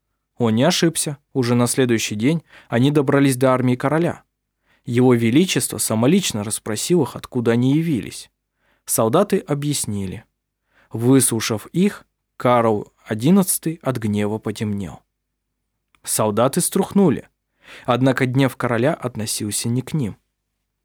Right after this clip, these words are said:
"Несчастный курьер",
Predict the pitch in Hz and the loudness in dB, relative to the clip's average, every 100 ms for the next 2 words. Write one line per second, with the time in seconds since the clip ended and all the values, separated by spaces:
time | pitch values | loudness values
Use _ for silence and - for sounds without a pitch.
0 | _ _ _ _ _ _ _ _ _ _ | _ _ _ _ _ _ _ _ _ _
1 | _ _ _ - 113 113 113 - 123 107 | _ _ _ -8 -2 0 -2 -2 -2 -2
2 | - 113 - 131 123 120 101 - | -2 -6 -4 -2 0 0 -2 -8